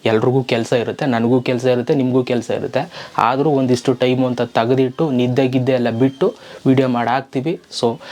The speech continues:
ನಮ್ಮ ಎಫರ್ಟ್ಸ್‌ಗೆ ಏನ್ ಪ್ರತಿಫಲ ಸಿಗ್ಬೇಕು, ಅದು ನಮಗೆ ಸಿಗುತ್ತೆ. ಹಂಗೆ ನೀವು ಅಷ್ಟೇ ಎಲ್ಲನೂ <laughs> without proper sleep-ು ನೀವೆಲ್ಲ ಮಾಡ್ಬೇಕು, ಆಯ್ತಾ? ನೀವು ಚೆನ್ನಾಗಿರ್ಬೇಕು, ಫ್ಯೂಚರಲ್ಲಿ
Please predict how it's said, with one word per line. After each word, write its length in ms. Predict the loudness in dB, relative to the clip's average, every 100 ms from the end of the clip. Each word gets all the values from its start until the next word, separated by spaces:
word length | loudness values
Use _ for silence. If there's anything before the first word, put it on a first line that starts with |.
| -10 -2
ನಮ್ಮ 280 | 2 2 2
ಎಫರ್ಟ್ಸ್‌ಗೆ 520 | 0 0 0 0 0
ಏನ್ 120 | -2
ಪ್ರತಿಫಲ 420 | 0 -2 0 0
ಸಿಗ್ಬೇಕು, 420 | -2 -2 -2 -2
ಅದು 80 | -2
ನಮಗೆ 280 | -2 -4 -4
ಸಿಗುತ್ತೆ. 340 | -2 -2 -4
ಹಂಗೆ 340 | -6 0 2 2
ನೀವು 260 | 2 2
ಅಷ್ಟೇ 340 | 0 0 -4 -4 -10 -20 -2
ಎಲ್ಲನೂ 500 | 0 2 2 0 0
<laughs> 0 |
without 500 | -2 -2 0 2 0
proper 480 | 0 -2 -2 -4 -8
sleep-ು 280 | -6 -4 -2
ನೀವೆಲ್ಲ 360 | 0 0 0 -2
ಮಾಡ್ಬೇಕು, 600 | 0 -2 -2 -4 -6 -10
ಆಯ್ತಾ? 240 | -6 -2 -2
ನೀವು 200 | -2 -2
ಚೆನ್ನಾಗಿರ್ಬೇಕು, 720 | -2 -2 0 2 2 -2 -4
ಫ್ಯೂಚರಲ್ಲಿ 600 | -2 -2 0 0 0 -4